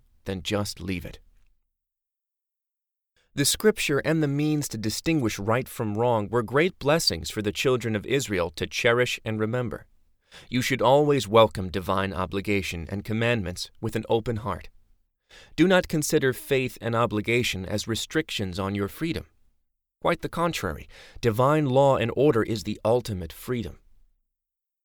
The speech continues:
Take the example of theft. When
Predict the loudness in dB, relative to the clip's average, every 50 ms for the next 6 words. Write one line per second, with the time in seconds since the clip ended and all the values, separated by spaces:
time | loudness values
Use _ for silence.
0 | _ _ -6 -6 -6 -4 -2 -2 -2 0 0 0 0 -2 0 -2 -4 -4 -4 -8
1 | -12 -14 -10 -8 -8 -8 -8 -10 -16 -20 -20 -20 _ _ _ _ _ _ _ _
2 | _ _ _ _ _ -2 -2 -2